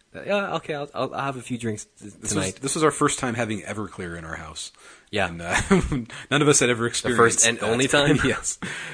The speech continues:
Speaker 2: And
Speaker 1: Uh,
Speaker 2: Don was, like, doing things that you could light on fire.
Speaker 1: Yeah,
Speaker 2: and,
Speaker 1: yeah,
Speaker 2: like, it
Speaker 1: like
Speaker 2: was
Speaker 1: little shots that you'd light on fire.
Speaker 2: Yes.
Speaker 1: And, oh, my God. And, and so when my ex-wife found out that I was gonna be drinking that night, she just kept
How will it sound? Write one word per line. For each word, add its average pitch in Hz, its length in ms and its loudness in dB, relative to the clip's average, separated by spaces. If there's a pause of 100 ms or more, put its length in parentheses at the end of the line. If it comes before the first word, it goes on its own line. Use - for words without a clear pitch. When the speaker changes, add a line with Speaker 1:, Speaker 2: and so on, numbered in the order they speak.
(120)
Speaker 2:
And 104 100 2
Speaker 1:
Uh, 104 40 6
Speaker 2:
Don 123 200 6
was, 127 140 0
like, 117 140 0
doing 117 220 -2
things 113 260 -6
that 101 180 -4
you 101 80 -8
could 98 140 -8
light 98 160 -4
on 90 140 -8
fire. 120 540 -2
Speaker 1:
Yeah, 107 120 2
Speaker 2:
and, 101 80 0
Speaker 1:
yeah, 95 140 0
Speaker 2:
like, 92 100 -4
it - 20 -8
Speaker 1:
like 101 100 0
Speaker 2:
was 104 100 -2
Speaker 1:
little 101 140 0
shots - 340 -4
that 90 80 -12
you'd 98 180 -14
light 92 160 -6
on 90 120 -6
fire. 92 280 -4
Speaker 2:
Yes. 92 340 -2 (320)
Speaker 1:
And, - 160 -6
oh, 117 140 0
my 90 120 -2
God. 92 300 -2
And, 117 180 2
and 120 300 -2
so 120 180 2
when 113 180 2
my 104 180 0
ex-wife 113 840 -2 (380)
found 113 380 2
out 113 220 4
that 101 140 -4
I 98 100 -2
was 98 140 -4
gonna 98 180 -4
be 90 100 -10
drinking 131 400 -4
that 90 160 -4
night, 175 300 -10 (360)
she - 240 -6
just 120 280 -6
kept 87 220 -8